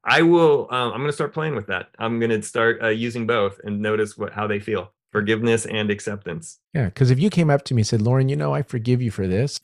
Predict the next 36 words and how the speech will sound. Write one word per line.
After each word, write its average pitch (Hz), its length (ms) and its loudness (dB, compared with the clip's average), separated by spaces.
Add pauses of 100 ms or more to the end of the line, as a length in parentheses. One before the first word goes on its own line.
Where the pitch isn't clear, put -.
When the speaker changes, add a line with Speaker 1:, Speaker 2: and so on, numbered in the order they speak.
Speaker 2:
depends 160 400 0
on 143 140 4
how 127 500 0
whole 123 280 2
and 120 100 2
complete 131 320 -2
I - 80 -2
would 147 140 -2
be. 180 280 -2 (240)
I 127 120 4
think 190 220 -4
it 190 120 -8
could 165 100 -6
trigger 165 260 -2
me, 104 220 -2 (120)
<laughs> - 100 -8
right? 127 240 0
If 175 180 6
Speaker 1:
Yeah, 170 140 8
Speaker 2:
I 143 60 4
was 147 200 2
Speaker 1:
and 151 200 4 (100)
Speaker 2:
<laughs> 160 420 -6 (500)
Speaker 1:
I 160 180 4
agree, 104 720 4
actually. 101 440 0
And 135 120 2
I 151 180 6
don't, 156 500 0 (160)
by 107 180 -2
the 104 100 0
way, 101 300 0
Speaker 2:
Yeah. 117 60 -6
Speaker 1:
when 117 160 -2
I 123 600 -2 (160)
recognize 113 1300 -4